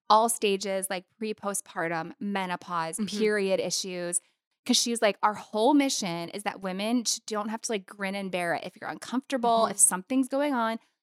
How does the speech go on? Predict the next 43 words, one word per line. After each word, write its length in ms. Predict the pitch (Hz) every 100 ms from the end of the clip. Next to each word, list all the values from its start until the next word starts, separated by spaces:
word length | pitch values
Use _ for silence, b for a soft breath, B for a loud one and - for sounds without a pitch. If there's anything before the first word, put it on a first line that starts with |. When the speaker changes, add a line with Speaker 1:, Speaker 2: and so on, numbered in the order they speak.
| _
Speaker 1:
you 100 | 196
can 140 | 190
see 180 | - 147
our 100 | -
doctor, 480 | - 294 302 262 226
you 160 | 170
can 160 | 170 185
get 160 | - -
a 40 |
steam, 520 | - - 330 330 226
you 120 | 190 185
can 180 | 214
do, 140 | 208 - _ _ _
like, 200 | 247 240
there's 220 | 247 233 -
things 380 | 240 240 262 -
to 160 | 247 185 -
do, 460 | 180 165 208 277 285
and, 60 | 214
Speaker 2:
Yeah. 60 |
Speaker 1:
like, 120 | 190 190
we're 180 | 185 175
here 280 | - 165 160
for 140 | 156
you. 180 | 143 -
We're 140 | 190 190
here 240 | 208 208
for 160 | - 180
a 60 |
consultation, 920 | - 170 - - - 277 - 294 285
or 120 | 214 170
we're 100 | 180
here 140 | 180
for 140 | 165 -
a 40 |
procedure, 520 | - - 285 285 285
or 160 | 269 202
we're 140 | 165
here 200 | 180 180
for 160 | - 170
whatever." 360 | 156 147 85 - _ _ _ - -
So 240 | 359 349
Speaker 2:
Amazing. 480 | 370 370 320 190